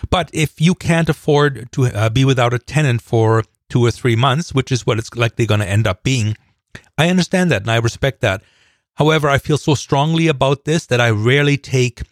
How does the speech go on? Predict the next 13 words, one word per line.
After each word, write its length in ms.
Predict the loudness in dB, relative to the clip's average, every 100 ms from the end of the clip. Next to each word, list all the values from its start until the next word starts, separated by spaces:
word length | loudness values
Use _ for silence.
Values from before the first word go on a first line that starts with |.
| _
listings 540 | -2 0 0 -4 -4 -8 _ -2
that 120 | 0
have 300 | 2 0 -4
tenants 420 | -2 0 0 0
in 140 | 0
them, 160 | 2 0
because 320 | -2 -2 -4
at 80 | -8
the 100 | -2
end 140 | 0 0
of 60 |
the 60 | 0
day, 360 | 0 0 0